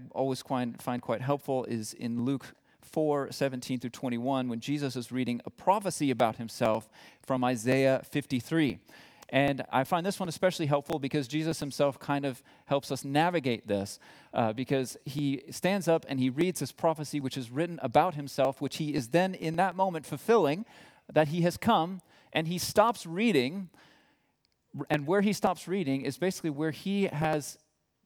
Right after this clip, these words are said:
kind of where the fulfillment of that prophecy is ended for him at that moment. But the very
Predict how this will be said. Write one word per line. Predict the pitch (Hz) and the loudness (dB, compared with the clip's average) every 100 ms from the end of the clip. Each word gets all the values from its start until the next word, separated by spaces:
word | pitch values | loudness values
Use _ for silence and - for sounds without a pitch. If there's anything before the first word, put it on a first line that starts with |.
| _ - | _ -4
kind | 175 156 | -2 0
of | |
where | 156 151 | 0 0
the | 131 151 151 | 0 -2 -2
fulfillment | 180 - 196 214 190 | -4 -2 0 2 0
of | 151 | 0
that | 151 - | 0 0
prophecy | 160 143 - 143 | -2 -2 -2 -4
is | 131 127 120 | -2 -4 -4
ended | 151 147 113 - _ | -4 0 -2 -4 _
for | - 135 | -6 0
him | 127 127 | 0 0
at | 120 | -2
that | 123 - | -2 0
moment. | 127 120 98 | -2 -2 -4
But | 131 | -6
the | 127 | -8
very | 123 160 196 202 185 | -4 0 2 2 -2